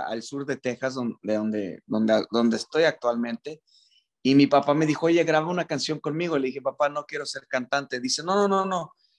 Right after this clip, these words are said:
grábalo conmigo como para tenerlo como un recuerdo.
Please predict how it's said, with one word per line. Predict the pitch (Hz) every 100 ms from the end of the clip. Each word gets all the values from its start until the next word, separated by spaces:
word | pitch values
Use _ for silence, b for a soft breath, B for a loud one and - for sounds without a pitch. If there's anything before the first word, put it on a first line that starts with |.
| _ _
grábalo | - 131 160 190 196
conmigo | 165 151 151 180 175
como | 143 131 127
para | 117 117
tenerlo | 123 123 131 143
como | 139 135
un | 139
recuerdo. | 143 139 160 151 135 117